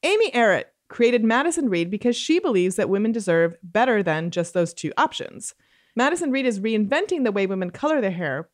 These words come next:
by offering the quality of salon color, but the convenience and affordability of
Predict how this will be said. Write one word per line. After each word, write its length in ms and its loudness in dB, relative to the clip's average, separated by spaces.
by 180 0
offering 580 -2
the 100 -8
quality 560 0
of 100 0
salon 360 -2
color, 540 -2
but 120 -2
the 100 -4
convenience 680 -4
and 160 -4
affordability 720 -2
of 80 -6